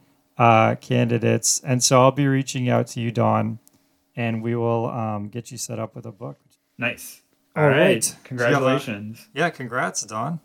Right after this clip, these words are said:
Speaker 1: Do you have a question to kick it off?
Speaker 2: Yeah, so I have some questions. Also have a topic I wanna talk about at some point, but we'll see if we can work it in.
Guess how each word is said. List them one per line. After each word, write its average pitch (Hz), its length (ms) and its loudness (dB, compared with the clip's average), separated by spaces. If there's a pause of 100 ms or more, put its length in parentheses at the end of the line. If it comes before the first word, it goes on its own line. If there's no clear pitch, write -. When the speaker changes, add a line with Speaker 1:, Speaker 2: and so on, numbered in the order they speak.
(100)
Speaker 1:
Do 131 100 -8
you 147 60 4
have 143 160 4
a 139 120 2
question 156 500 -2
to 143 60 -8
kick - 220 -16
it 131 60 -12
off? 156 380 -10
Speaker 2:
Yeah, 220 300 4
so 208 100 2
I 214 40 8
have 220 60 4
some 220 140 0
questions. 185 380 -2
Also 170 180 -2
have 180 140 2
a 156 60 -2
topic 135 280 -4
I 135 40 -10
wanna 127 100 -10
talk 123 160 -12
about 113 100 -8
at 113 100 -10
some 110 180 -10
point, 110 200 -14
but 110 80 -12
we'll 113 120 -8
see 123 120 -12
if 110 80 -10
we 113 100 -10
can 110 120 -10
work 107 160 -10
it 98 80 -12
in. 101 180 -14